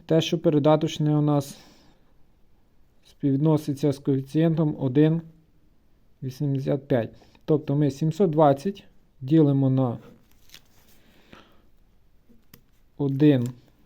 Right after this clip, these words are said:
вісімдесят п'ять,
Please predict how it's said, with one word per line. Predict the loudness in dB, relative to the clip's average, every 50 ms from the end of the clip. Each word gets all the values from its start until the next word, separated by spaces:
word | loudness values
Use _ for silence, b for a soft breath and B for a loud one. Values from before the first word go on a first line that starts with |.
| -20 -20 _ _ _ _ _ -20 _ _ _ _ _ _ _ _ _ _ _ _ _ -12
вісімдесят | -12 -12 -8 -6 -4 -2 -2 -2 -2 -4 -6 -8 -8 -8 -10
п'ять, | -2 0 2 2 2 2 0 -6 -14